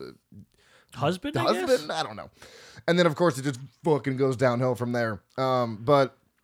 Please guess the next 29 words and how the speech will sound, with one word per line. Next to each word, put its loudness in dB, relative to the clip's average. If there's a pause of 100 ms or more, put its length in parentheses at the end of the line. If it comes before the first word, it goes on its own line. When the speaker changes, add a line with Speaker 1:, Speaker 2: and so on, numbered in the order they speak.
(140)
Speaker 2:
Which, -8
uh, 2
without 2
giving, -2
without -4
giving -2
anything -8
away, 0
but -6
since -10
you've -6
seen -6
it, -8
you'll -4
know -4
what -2
I'm -6
saying -6
without -6
saying -8
it. -10
Uh, -6 (720)
when -4
they -2
got 0
to -4
a 0
very -2
specific -4